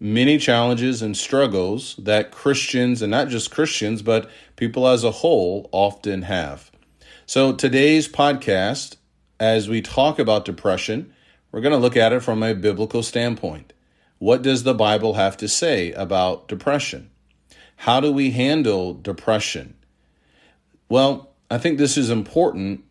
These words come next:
I know it's important because I know of Christians who struggle with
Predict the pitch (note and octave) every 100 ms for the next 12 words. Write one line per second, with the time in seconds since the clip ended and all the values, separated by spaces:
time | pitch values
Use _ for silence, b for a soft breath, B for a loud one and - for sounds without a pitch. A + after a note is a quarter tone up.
0 | - A2 A#2+ D#3 E3 A#2 G#2+ F#2+ G#2 -
1 | A#2 - G#2+ G#2 G#2+ A2 G#2+ A#2+ C3+ A#2+
2 | F#2+ - F3 - - F#2 F2+ F#2+ A2 G#2
3 | - C#3 B2+ G2 F#2+ F2 A2+ G#2+ F2 -